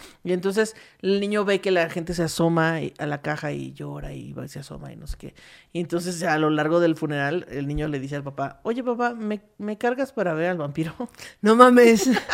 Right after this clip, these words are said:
Speaker 2: Guau.
Speaker 1: Porque el güey, claro, en su mente no sabe qué significa la muerte ni nada y solo piensa que lo único que puede estar en una caja, obviamente, es un vampiro.
Speaker 2: Y hay como rituales, eh, es que hubiéramos investigado rituales, eh,
Speaker 1: Raros,
Speaker 2: extra-,
Speaker 1: ¿no?
Speaker 2: extraños de la muerte,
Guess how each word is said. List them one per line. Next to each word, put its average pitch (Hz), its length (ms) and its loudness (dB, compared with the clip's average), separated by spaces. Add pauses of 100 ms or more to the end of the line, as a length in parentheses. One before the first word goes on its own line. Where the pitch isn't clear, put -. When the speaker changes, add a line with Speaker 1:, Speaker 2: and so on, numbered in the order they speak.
Speaker 2:
Guau. 190 260 6
Speaker 1:
Porque 226 220 4
el 214 80 6
güey, 208 260 4
claro, 269 300 6
en 220 100 4
su 202 100 2
mente 254 280 4
no 247 100 2
sabe 240 260 4
qué 233 120 -6
significa 226 340 -2
la 214 80 2
muerte 208 280 -2
ni 180 120 -4
nada 185 300 0 (340)
y 175 60 -14
solo 165 200 -2
piensa 180 260 0
que 196 120 -2
lo 180 80 6
único 330 300 4
que 226 100 -4
puede 302 160 2
estar 285 220 4
en 285 80 4
una 285 180 2
caja, 269 360 0
obviamente, 339 560 0
es 240 100 -2
un 190 80 -4
vampiro. 143 280 -6 (300)
Speaker 2:
Y 262 80 6
hay 330 80 8
como 453 180 6
rituales, 262 520 4
eh, 185 300 4
es - 100 -10
que 240 80 0
hubiéramos 214 320 4
investigado 160 380 0
rituales, 151 760 -2
eh, 131 340 -8
Speaker 1:
Raros, 143 240 -4
Speaker 2:
extra-, 175 260 2
Speaker 1:
¿no? 175 140 2
Speaker 2:
extraños 180 400 0
de 175 80 2
la 151 80 0
muerte, 175 380 0